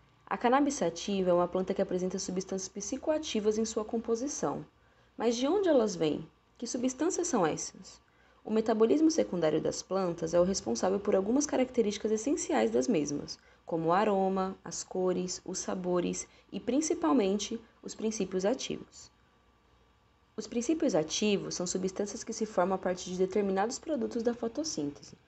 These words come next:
sendo a ação conjunta ou isolada dessas substâncias nos estratos da planta responsáveis pela atividade biológica da mesma. Quando essas substâncias entram em contato com algum animal,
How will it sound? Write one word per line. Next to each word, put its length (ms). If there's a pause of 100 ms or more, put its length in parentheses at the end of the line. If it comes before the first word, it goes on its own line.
(220)
sendo 340
a 40
ação 260
conjunta 540
ou 40
isolada 360
dessas 260
substâncias 540
nos 120
estratos 380
da 100
planta 600
responsáveis 560
pela 140
atividade 480
biológica 560
da 120
mesma. 420 (1900)
Quando 220
essas 240
substâncias 800
entram 240
em 80
contato 560
com 140
algum 280
animal, 600